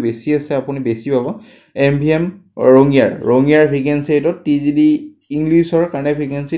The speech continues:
ত্ৰিছ এপ্ৰিলত ইণ্টাৰভিউ হ'ব। এইটোৰ কাৰণে কোৱালিফিকেশ্যন মাষ্টাৰ্ছ ইন ৰেচপেক্টিভ ছাবজেক্ট, বি এড যাৰ যাৰ আছে প্ৰেফাৰেঞ্চ দিয়া হ'ব, চেলাৰী হ'ব নেগচিয়েবল। কণ্টেক্ট নাম্বাৰ দি আছে, কণ্টেক্ট কৰি ইণ্টাৰভিউৰ কাৰণে গ'লে হ'ল। নেক্সট ভেকেঞ্চি আপোনালোকৰ আহিছে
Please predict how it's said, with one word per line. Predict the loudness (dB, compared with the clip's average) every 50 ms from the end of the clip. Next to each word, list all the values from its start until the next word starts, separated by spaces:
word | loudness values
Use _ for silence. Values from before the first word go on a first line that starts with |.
| -8 -6
ত্ৰিছ | -4 -2 -2 -2 -2 -4
এপ্ৰিলত | -4 -4 -4 -4 -2 -2 -2 -2 -4
ইণ্টাৰভিউ | -4 -2 -2 -2 0 0 0 0
হ'ব। | 0 0 -2 -4 -6 -14 -20 -20 -20 _ _ _ -2 0
এইটোৰ | 2 2 2 2
কাৰণে | 2 2 2 2 0 0 0
কোৱালিফিকেশ্যন | 2 2 4 4 4 2 2 2 2 -2 -2 -4 -4 -2 -2
মাষ্টাৰ্ছ | -2 -2 -2 0 0 0 0 0 -4 -12 -18 -14 -8 -6 -4
ইন | -4 -4 -2 -2
ৰেচপেক্টিভ | -2 -2 -2 -4 -6 -6 -4 -6 -8 -6 -6
ছাবজেক্ট, | -6 -4 -2 -2 -4 -4 -2 0
বি | 2 2
এড | 2 2 2
যাৰ | 2 2 2 2
যাৰ | 0 0 -2
আছে | -2 -4 -4
প্ৰেফাৰেঞ্চ | -4 -4 -4 -6 -6 -6 -6 -6 -4
দিয়া | -4 -4
হ'ব, | -4 -6 -6 -6
চেলাৰী | -4 0 0 2 2 2
হ'ব | 0 0 -2 0
নেগচিয়েবল। | 0 0 0 0 0 0 -2 -2 -2 -6 -10 -18 -20 -20 _ _ _ -2
কণ্টেক্ট | -2 0 0 0 0 0 0 0
নাম্বাৰ | 2 2 2 4
দি | 4 4 2
আছে, | 2 -2 -4 -4
কণ্টেক্ট | -2 0 0 0 -2 0 2
কৰি | 2 4 4 2 2
ইণ্টাৰভিউৰ | 0 0 2 2 2 2 0
কাৰণে | 0 0 -2 0 0
গ'লে | 2 2 4 2 2
হ'ল। | 2 -2 -2 -2
নেক্সট | -2 -2 -2 -2
ভেকেঞ্চি | -4 -4 -6 -4 -4 -4 -4
আপোনালোকৰ | -4 -4 -4 0 0 2 2
আহিছে | 2 2 0 -2 -4